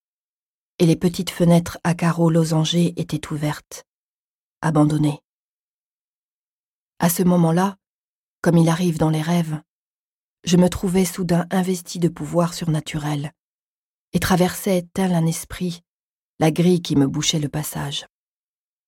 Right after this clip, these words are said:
L'allée serpentait devant moi avec ses méandres habituels.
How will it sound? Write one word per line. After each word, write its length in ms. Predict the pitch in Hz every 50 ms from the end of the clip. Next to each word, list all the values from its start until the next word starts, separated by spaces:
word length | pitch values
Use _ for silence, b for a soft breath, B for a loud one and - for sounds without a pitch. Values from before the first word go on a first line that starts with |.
| _ _ _ _ _ _ _ _ _ _ _ _ _ _ _ _ _
L'allée 280 | - 160 160 170 175
serpentait 640 | 175 - - 180 165 - - 156 156 156 - 175 170 160
devant 260 | 151 147 156 151 151
moi 340 | 151 151 156 160 160 151 -
avec 240 | - 147 156 151 156
ses 160 | - - 160
méandres 400 | 151 151 156 156 160 160 151 151
habituels. 580 | 147 147 143 - - - 151 147 147 143 143 -